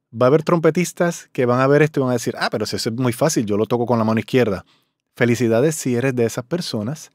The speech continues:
yo también podría hacerlo, pero no es el propósito de este video. El propósito es ayudar a los que no pueden.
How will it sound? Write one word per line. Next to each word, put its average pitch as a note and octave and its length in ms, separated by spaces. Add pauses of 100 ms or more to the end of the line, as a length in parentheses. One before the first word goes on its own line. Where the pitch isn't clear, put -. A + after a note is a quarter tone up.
(180)
yo G#2+ 140
también A#2+ 280
podría B2 300
hacerlo, C3 420 (280)
pero A#2 200
no B2+ 180
es D#3 40
el F3 80
propósito D3 540
de G#2+ 80
este G2+ 200
video. F2+ 260
El - 180
propósito A2 440
es A#2 60
ayudar A#2 340 (680)
a A2+ 100
los G#2+ 240
que A2 300 (160)
no C#3+ 400
pueden. E2 460